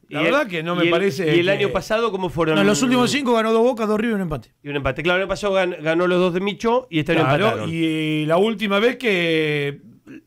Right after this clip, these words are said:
Speaker 1: hubo como un conformismo porque Boca se plantó en cancha de River.
Speaker 2: Sí.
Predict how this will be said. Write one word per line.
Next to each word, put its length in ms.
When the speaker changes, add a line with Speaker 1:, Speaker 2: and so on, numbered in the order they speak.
Speaker 1:
hubo 300
como 180
un 100
conformismo 840
porque 320
Boca 520
se 240
plantó 480
en 100
cancha 320
de 80
River. 480
Speaker 2:
Sí. 340